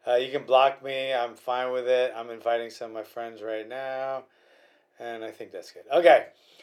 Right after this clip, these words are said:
So here we go, guys. This is our podcast. We do it at our gym. It's in a little room. And I'm doing it with, uh,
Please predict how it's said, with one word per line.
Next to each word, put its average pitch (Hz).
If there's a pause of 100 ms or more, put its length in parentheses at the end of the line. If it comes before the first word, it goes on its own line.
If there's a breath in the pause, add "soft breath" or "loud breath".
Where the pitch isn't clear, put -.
(120)
So 175
here 208
we 208
go, 196
guys. 165 (720)
This 180
is 208
our 185
podcast. 156 (360)
We 143
do 160
it 214
at 196
our 202
gym. 156
It's 139
in 151
a 151
little 170
room. 151 (640)
And 135
I'm 123
doing 151
it 151
with, 139
uh, 127